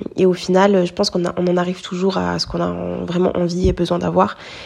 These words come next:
et puis parfois en plus on sait pas vraiment ce qui est le mieux pour nous et on comprend pas pourquoi, euh, on a telle porte ou telle porte qui se ferme et en fait, euh, bah, faut toujours se dire ça.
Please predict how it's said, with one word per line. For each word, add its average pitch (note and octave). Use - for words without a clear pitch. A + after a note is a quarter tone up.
et -
puis F#3+
parfois G3
en F#3
plus G#3
on F3+
sait F#3
pas F#3
vraiment F#3
ce -
qui -
est F3
le F3+
mieux F#3
pour F#3+
nous G#3
et F#3
on F3
comprend F3
pas F#3+
pourquoi, F#3
euh, E3+
on E3+
a E3+
telle F3
porte F3+
ou -
telle E3+
porte F3+
qui -
se -
ferme G3+
et F3+
en D#3+
fait, G3
euh, E3
bah, D#3+
faut E3
toujours F#3
se F#3
dire F3
ça. G3